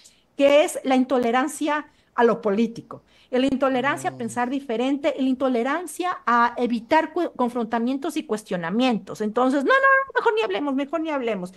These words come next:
Speaker 1: No, no, no, ya cuestionas. Eh, no, no, eh, ni en política, ni en religión, ni en deportes", básicamente. Yo digo, "No,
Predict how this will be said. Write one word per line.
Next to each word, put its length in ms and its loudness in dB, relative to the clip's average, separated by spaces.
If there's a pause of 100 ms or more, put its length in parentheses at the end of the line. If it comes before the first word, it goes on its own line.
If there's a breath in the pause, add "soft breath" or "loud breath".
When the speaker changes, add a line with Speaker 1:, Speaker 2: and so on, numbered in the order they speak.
(180 soft breath)
Speaker 1:
No, 100 0
no, 340 2
no, 80 -2
ya 100 -2
cuestionas. 580 -2
Eh, 120 -2
no, 120 -2
no, 100 -6 (340 soft breath)
eh, 240 0
ni 140 6
en 100 4
política, 580 2
ni 120 2
en 60 2
religión, 460 -2
ni 60 0
en 80 0
deportes", 460 0
básicamente. 580 -8
Yo 60 -2
digo, 220 -2
"No, 220 4